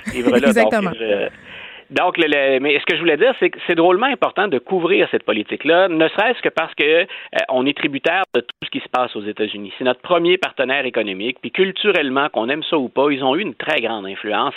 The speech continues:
Speaker 1: et ont encore une très grande influence sur nous. Et c'est la raison pour laquelle, moi, que Donald Trump, dans un récent sondage, même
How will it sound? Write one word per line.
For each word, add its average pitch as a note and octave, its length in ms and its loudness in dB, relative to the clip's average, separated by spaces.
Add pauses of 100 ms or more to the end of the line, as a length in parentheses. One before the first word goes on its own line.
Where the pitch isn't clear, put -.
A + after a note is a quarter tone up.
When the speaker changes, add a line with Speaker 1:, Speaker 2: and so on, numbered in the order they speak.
Speaker 1:
et G#2 180 2
ont G3 160 2
encore A#2 420 2 (380)
une A2 120 -2
très G#2 220 0
grande D#3 240 0
influence B2 420 0 (100)
sur B2+ 140 -2
nous. A#2+ 140 -6 (300)
Et C#3 260 0
c'est E3 80 0
la C#3+ 80 0
raison C3 300 0
pour D#3 140 2 (120)
laquelle, F#3+ 260 0
moi, D#3 380 4
que - 80 -2
Donald E3+ 500 0
Trump, G3 280 0
dans G#2+ 240 0
un A#2 100 -2
récent C#3 380 2
sondage, C#3+ 560 0 (300)
même F3+ 260 -2